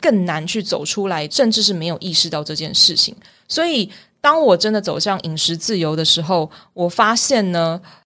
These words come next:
我很希望可以带领很多人在继续往深入那个深渊跟那样子的黑洞里面，甚至是你知道饮食监牢，它其实会有时候让你觉得越来越压迫，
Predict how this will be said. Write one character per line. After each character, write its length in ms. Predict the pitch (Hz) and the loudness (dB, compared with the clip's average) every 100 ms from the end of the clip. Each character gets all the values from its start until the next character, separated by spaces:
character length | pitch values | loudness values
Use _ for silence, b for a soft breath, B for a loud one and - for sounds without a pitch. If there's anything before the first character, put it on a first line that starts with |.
| _ _ - | _ _ -4
我 120 | 233 | -2
很 160 | 277 170 | 2 2
希 280 | - 226 | 2 4
望 160 | 240 226 | 2 2
可 120 | 220 | 2
以 60 | 170 | 0
带 180 | 220 196 | 0 0
领 140 | 160 | -2
很 140 | 160 143 | -6 -4
多 220 | 175 185 | -2 0
人 340 | 170 147 147 - b b - | 0 -2 -4 -14 b b -2
在 460 | 269 220 185 156 - _ _ | 2 4 2 0 -8 _ _
继 180 | - 294 | -2 0
续 180 | 240 269 | 0 0
往 320 | 196 165 147 | 0 -2 0
深 300 | 170 - 214 | 0 0 0
入 140 | 226 208 | 0 -2
那 100 | 196 | 0
个 80 | |
深 400 | 175 - 190 185 | 2 4 4 2
渊 320 | 196 185 185 185 | 2 2 0 0
跟 180 | 180 | -2
那 60 | 180 | -2
样 180 | 180 170 | -4 -4
子 80 | 151 | -6
的 80 | |
黑 300 | 165 - 180 | -10 -6 -4
洞 180 | 180 180 | 0 -2
里 80 | 156 | -2
面， 180 | 165 160 | -4 0
甚 220 | - 220 | 4 4
至 140 | 220 | 2
是 220 | 208 214 180 | 2 2 0
你 100 | 156 | -2
知 80 | |
道 80 | 180 | -2
饮 160 | 175 160 | -2 -4
食 100 | 175 | -4
监 240 | 175 202 | -2 0
牢， 140 | 180 170 | 0 0
它 80 | |
其 100 | 196 | 0
实 120 | 180 190 | 0 0
会 160 | 226 | 0
有 100 | 165 | 0
时 60 | 175 | 0
候 40 | |
让 180 | 190 175 | -2 -2
你 60 | 156 | -4
觉 80 | |
得 80 | 165 | -4
越 140 | 175 214 | 0 0
来 80 | |
越 140 | 185 185 | 0 -2
压 240 | 170 160 | -2 -2
迫， 260 | 175 - 165 | -2 -2 -4